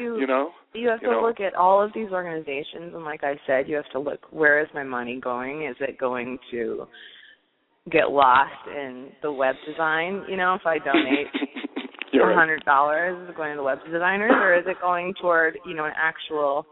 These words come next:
Speaker 1: kid going to camp, or what? What am I doing here? And not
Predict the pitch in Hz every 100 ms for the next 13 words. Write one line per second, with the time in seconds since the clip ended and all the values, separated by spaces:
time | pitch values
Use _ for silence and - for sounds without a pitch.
0 | - - _ _ - 180 170 156 143 -
1 | - 156 202 - 175 151 107 180 180 -
2 | 185 185 175 175 220 247 190 170 143 -
3 | 160 160 160 - - _ _ _ - -
4 | _ _ 196 202 -